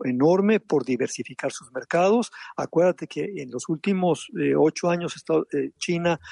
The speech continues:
ha perdido siete, ocho puntos, eh, del mercado de Estados Unidos. Estaba en veintidós, veintitrés puntos. Eh, o sea, del total de lo que importa Estados Unidos, veinte, veintidós puntos, eh, o veintidós por ciento venía de China, ahora nada más el dieciséis por ciento.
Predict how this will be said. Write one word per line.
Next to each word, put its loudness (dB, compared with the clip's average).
ha 2
perdido 0
siete, 0
ocho 0
puntos, -4
eh, 2
del 0
mercado 2
de 0
Estados -4
Unidos. 0
Estaba 0
en -2
veintidós, -2
veintitrés -10
puntos. -4
Eh, 2
o -8
sea, 2
del 0
total 0
de -2
lo -4
que -12
importa -8
Estados -2
Unidos, -2
veinte, -6
veintidós 0
puntos, -4
eh, -4
o 0
veintidós 0
por -8
ciento -2
venía -2
de 0
China, -4
ahora 4
nada 0
más -2
el -8
dieciséis -6
por -10
ciento. -16